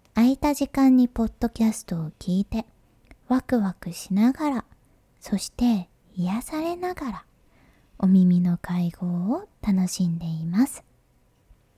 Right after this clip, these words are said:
さて、私がご紹介したいガーリッシュな音楽アーティストは、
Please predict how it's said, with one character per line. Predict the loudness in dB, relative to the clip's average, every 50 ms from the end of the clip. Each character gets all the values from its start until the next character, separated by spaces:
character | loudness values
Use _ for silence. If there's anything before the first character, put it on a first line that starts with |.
| _ _ _ _ _ _ _ _ _ _
さ | -16 -6 -4 -4 -4
て、 | -2 -4 -4 -4 -6 _ _ _ _ _ _ _ _ _ _
私 | -6 -6 -2 -2 -4 -2 -2 -4 -2
が | 0 -2 -2
ご | -2 -2 -4 -4
紹 | -2 -2 0 0 0 0 -2
介 | -2 -2 0 0 -2 -4
し | -6 -6
た | -4 -2 -2 -2
い | -2 -6 _ _ _ _ 0
ガ | 2 4 4
ー | 4 4
リ | 2 2
ッ |
シ | 0 -2 -6 -4 -4
ュ | -2
な | -2 -4 -4 -2
音 | 2 4 4 4 4 4
楽 | 2 0 -2 -2 -2
ア | 0 0 -2
ー | -4
テ | -6 -8 -8
ィ | -8
ス | -8 -10
ト | -10 -8 -2
は、 | -2 0 -2 -2